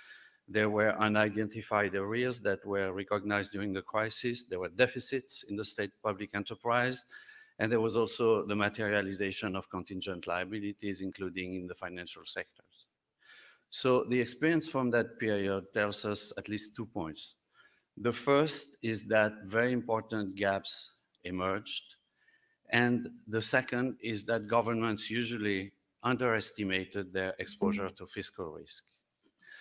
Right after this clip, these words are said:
And if we look for a minute at the, what we call contingent liabilities, these are the liabilities that are not necessarily on the balance sheet of the, of the government. Uh,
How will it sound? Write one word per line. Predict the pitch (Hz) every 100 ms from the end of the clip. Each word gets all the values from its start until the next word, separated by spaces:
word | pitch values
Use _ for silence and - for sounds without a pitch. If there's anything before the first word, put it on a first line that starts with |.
| - - _ -
And | 104 120
if | 139
we | 151
look | 131 160 -
for | - 123
a | 117
minute | 123 131 135 -
at | 107 101
the, | 110 113
what | 107 107
we | 117
call | 113 104
contingent | - 101 117 135 131 113 107
liabilities, | 95 90 92 95 - 90 80 -
these | 104 110
are | 120 113
the | 107
liabilities | 104 98 101 95 - 117
that | 101 95 -
are | 101
not | 110 113 107
necessarily | 101 95 113 101 101
on | 101
the | 92
balance | 87 104 104 95
sheet | - 101 95
of | 87
the, | 92 82 -
of | 92 -
the | 92
government. | 107 107 92 87 82 87 - _ _ _ _ _ _ _ _ _ _ - - - - - - -
Uh, | 101